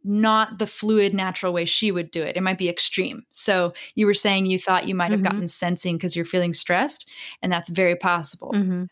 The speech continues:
Speaker 1: um, because that's your third function. It has to do with sensing. And when we're stressed out, we tend to do those things that we're not typically great at.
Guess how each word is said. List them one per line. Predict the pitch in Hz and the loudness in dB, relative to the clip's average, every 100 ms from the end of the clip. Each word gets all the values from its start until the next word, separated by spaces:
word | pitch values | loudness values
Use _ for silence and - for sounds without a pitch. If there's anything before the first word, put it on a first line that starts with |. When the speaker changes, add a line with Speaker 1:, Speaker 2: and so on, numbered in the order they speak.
| - | -2
Speaker 1:
um, | 180 170 | 0 0
because | 170 190 | 0 -2
that's | 170 160 - - - | -4 -4 -4 -4 -6
your | 165 | -8
third | - 277 285 240 | -2 0 0 0
function. | 160 165 - - - - | -4 -2 -4 -4 -6 -6
It | 175 - - | -8 -6 -6
has | 175 175 170 | -2 -2 -2
to | |
do | 170 170 | -2 -2
with | 170 | 0
sensing. | - 214 185 - - - - - | 2 2 2 -4 -6 -8 -16 -8
And | 190 185 180 170 - _ _ | -2 0 0 -2 -6 _ _
when | - 196 185 | -4 -2 0
we're | 180 180 | 0 -2
stressed | - 180 170 - | -2 0 -2 0
out, | 214 226 233 | 2 2 2
we | 190 | 0
tend | - 196 | 0 -2
to | 180 | 0
do | 180 185 | 0 2
those | 180 175 - | 2 0 -2
things | - 175 175 | -4 -6 -6
that | - | -6
we're | 170 | -6
not | 233 - - | -6 -6 -6
typically | - 165 202 202 226 226 | -8 -6 -6 -2 -2 0
great | 226 226 | 0 2
at. | 233 247 269 | 2 2 0